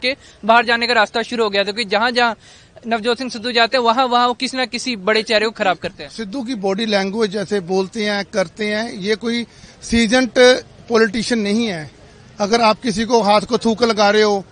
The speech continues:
Speaker 2: ऐसे घुमा रहे हो, कभी ऐसे कर रहे हो, युगांडा का जो मैंने, मुझे जो, जो लोग बोलते हैं उसको तांत्रिक विद्या जानते हो, सिख community सरदार होने के नाते हाथ में उन्होंने तवीत पान रखे हैं, ये कोई, कोई culture नहीं है। ये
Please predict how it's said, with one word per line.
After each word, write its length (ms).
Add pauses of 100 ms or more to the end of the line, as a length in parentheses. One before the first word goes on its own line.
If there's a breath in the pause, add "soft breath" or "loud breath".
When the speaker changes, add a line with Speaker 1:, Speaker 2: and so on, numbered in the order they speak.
(300 soft breath)
Speaker 2:
ऐसे 260
घुमा 300
रहे 120
हो, 180
कभी 300
ऐसे 180
कर 200
रहे 100
हो, 220 (400 soft breath)
युगांडा 440
का 340 (320)
जो 240
मैंने, 260
मुझे 240
जो, 140
जो 140
लोग 200
बोलते 320
हैं 80
उसको 200
तांत्रिक 360
विद्या 240
जानते 320
हो, 180 (480 loud breath)
सिख 260
community 500
सरदार 680
होने 140
के 100
नाते 440 (280 soft breath)
हाथ 220
में 140
उन्होंने 300
तवीत 580
पान 200
रखे 220
हैं, 60
ये 140
कोई, 260
कोई 200
culture 400
नहीं 140
है। 160
ये 120